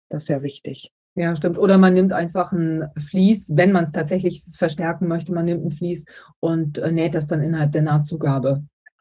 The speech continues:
Speaker 2: auf,
Speaker 1: Mhm.
Speaker 2: ne?
Speaker 1: Mhm.
Speaker 2: Stichwort Nähen. Gibt's ein spezielles Garn, das sich zum Nähen mit Kunstleder eignet?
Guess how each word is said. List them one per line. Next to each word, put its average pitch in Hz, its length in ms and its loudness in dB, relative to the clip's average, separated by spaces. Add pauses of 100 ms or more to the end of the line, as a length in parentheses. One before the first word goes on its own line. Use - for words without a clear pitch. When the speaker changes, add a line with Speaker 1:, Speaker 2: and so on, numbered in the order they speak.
(260)
Speaker 2:
auf, 170 160 0
Speaker 1:
Mhm. 170 160 2
Speaker 2:
ne? 220 160 0 (500)
Speaker 1:
Mhm. 170 280 -6 (640)
Speaker 2:
Stichwort 190 500 0
Nähen. 180 560 4 (640)
Gibt's - 540 -2
ein 190 120 0
spezielles 208 1000 0 (220)
Garn, 190 420 4
das 185 220 0
sich 190 220 -2
zum 175 240 -2
Nähen 175 320 0
mit 170 180 -6
Kunstleder 175 760 0
eignet? 214 680 -2